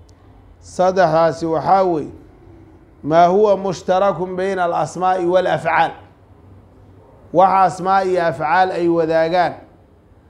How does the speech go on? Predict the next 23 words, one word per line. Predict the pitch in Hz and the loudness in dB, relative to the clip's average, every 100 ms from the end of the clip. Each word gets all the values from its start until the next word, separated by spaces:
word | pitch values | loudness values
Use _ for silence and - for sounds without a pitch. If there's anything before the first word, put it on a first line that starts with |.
| _ _ | _ _
ka | - 165 | -2 2
hal | 180 202 | 2 2
iyo | 190 185 | 2 -2
bal | 170 185 | 2 0
oo | 180 165 | 2 -2
kale | 160 165 | 0 -2
way. | 160 139 | -2 -4
Hal | 131 185 185 185 - | 0 0 0 -2 -6
iyo | 170 | -4
bal. | 151 165 160 - - - _ _ _ - - - - - - | -2 -2 -4 -8 -20 -20 _ _ _ -20 -20 -20 -20 -20 -18
"هل | - 147 | -4 -2
قام | 156 160 160 160 | 0 2 2 0
زيد؟" | 156 156 165 151 156 | -4 -6 -6 -6 -4
"هل | 156 156 | -4 -4
زيد | 165 160 | -4 -4
قائم؟" | 165 156 160 160 160 160 160 - _ _ _ - _ - _ - - | -6 -2 0 0 -2 -8 -10 -18 _ _ _ -20 _ -20 _ -20 -4
Ka | 165 175 | 2 2
hal | 202 | 2
iyo | 175 175 | 0 -2
bal | 160 170 | 0 -2
oo | 156 147 | -2 -6
kale | - 139 | -4 -6
way. | 127 | -8